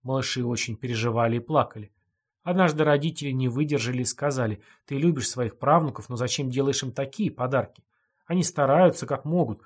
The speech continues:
но игрушки все равно ломаются, и дети плачут. А ведь точно такие же подарки ты делала внукам, то есть нам».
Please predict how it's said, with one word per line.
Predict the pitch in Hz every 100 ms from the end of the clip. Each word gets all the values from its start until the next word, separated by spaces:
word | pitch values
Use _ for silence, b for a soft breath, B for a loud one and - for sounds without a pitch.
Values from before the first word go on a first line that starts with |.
| b
но | 131 131
игрушки | 160 165 135
все | -
равно | 143 139
ломаются, | 131 123 131 143 135 143
и |
дети | 135 135 147
плачут. | - 185 139 - _ _ _ _ _ _
А | 135
ведь | 123 135
точно | 143 - 117
такие | 131 - 156
же | 113
подарки | 110 120 120 143 -
ты | 120
делала | 120 139 139 139
внукам, | 185 208 113 104
то | - 117
есть | 110 -
нам». | 151 107